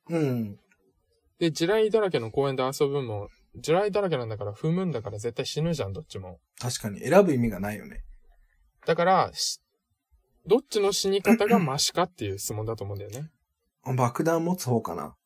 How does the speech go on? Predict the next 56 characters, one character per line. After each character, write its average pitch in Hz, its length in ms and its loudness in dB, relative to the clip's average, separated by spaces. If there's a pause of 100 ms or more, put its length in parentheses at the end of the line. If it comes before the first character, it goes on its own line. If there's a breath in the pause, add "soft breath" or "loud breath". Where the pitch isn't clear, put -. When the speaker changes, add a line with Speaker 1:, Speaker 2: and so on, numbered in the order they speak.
Speaker 1:
地 127 140 2
雷 202 200 8
っ - 20 -20
て 214 80 2
な 202 100 6
ん 185 60 0
か 95 160 2
足 127 180 2
だ 190 80 4
け 127 140 -2
吹 120 180 -4
っ - 20 -20
飛 123 140 2
ん 117 40 4
だ 104 100 2
り 110 80 -6
し 113 80 -4
そ 117 200 -2
う 110 40 0
だ 104 80 -4
か - 120 -10
ら。 80 60 -8 (100)
Speaker 2:
あ - 60 -10 (1900)
あ、 - 20 -4
で 185 80 0
も、 175 80 0
Speaker 1:
う - 20 2
ん。 113 40 0
Speaker 2:
そ 107 120 2
う 170 40 0
し 196 80 -4
た 208 100 2
ら 160 80 0
助 - 300 -6
か 160 100 4
る 123 80 -2
か - 100 -12
も 104 80 -10
し - 120 -10
ん 101 60 -8
な 101 60 -6
い 98 60 -6
け 98 60 -10
ど - 100 -16
ね。 170 140 -16 (120)
ま 120 120 -8
あ、 - 20 -8
で 120 80 -2
も、 104 100 -6
だ 123 200 -4
ら 233 120 4
け 123 120 4
だ 90 120 -6
か - 80 -12
ら 95 80 -14
ね。 101 120 -20